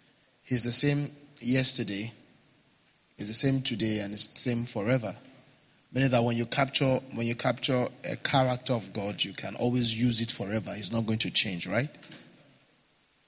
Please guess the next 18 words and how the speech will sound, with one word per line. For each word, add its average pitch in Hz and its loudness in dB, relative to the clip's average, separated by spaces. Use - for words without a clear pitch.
So - -8
sometimes 170 4
when 135 4
we 131 4
look 156 4
into 147 0
creation, 113 0
we 117 -2
can 117 -4
capture - 0
God's 117 2
character. - -6
And 120 0
when 135 8
you 135 8
capture 160 4
God's 131 4
character, 113 0